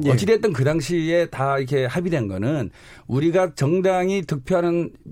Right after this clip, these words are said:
Speaker 2: 비율만큼 의석수를 가져가는, 물론 완벽하게 똑같을 수는 없-,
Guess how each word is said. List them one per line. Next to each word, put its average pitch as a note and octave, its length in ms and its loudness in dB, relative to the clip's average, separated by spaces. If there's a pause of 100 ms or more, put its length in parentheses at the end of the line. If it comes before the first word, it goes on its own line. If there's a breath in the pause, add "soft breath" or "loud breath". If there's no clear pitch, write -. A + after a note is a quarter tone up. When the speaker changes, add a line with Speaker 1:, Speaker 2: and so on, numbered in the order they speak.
Speaker 2:
비율만큼 C#3 760 0 (220 soft breath)
의석수를 D3 400 0
가져가는, B2 520 -2 (240 loud breath)
물론 D#3 200 -2
완벽하게 G#3+ 400 0
똑같을 F#3 300 0
수는 F3 180 -2
없-, G2+ 80 -8